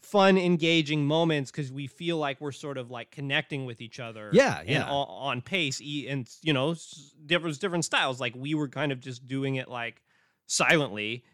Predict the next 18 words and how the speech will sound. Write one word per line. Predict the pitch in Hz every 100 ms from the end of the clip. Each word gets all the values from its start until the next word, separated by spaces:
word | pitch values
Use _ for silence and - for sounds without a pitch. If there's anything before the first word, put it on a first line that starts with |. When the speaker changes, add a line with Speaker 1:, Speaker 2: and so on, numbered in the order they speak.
| -
Speaker 2:
Mm-hmm. | 160
Speaker 1:
and, | 135 131
but | 135 127
you | 131
could | 139
also | 127 131 143
be | 131
like, | 127
"Okay, | 233 247 180 147
now | 156
pull | - 277
this | 226 208 -
and | 151 -
pull | 196
Speaker 2:
Yeah. |
Speaker 1:
that | 202 208 147 123
and, | 135 131
like, | 127 117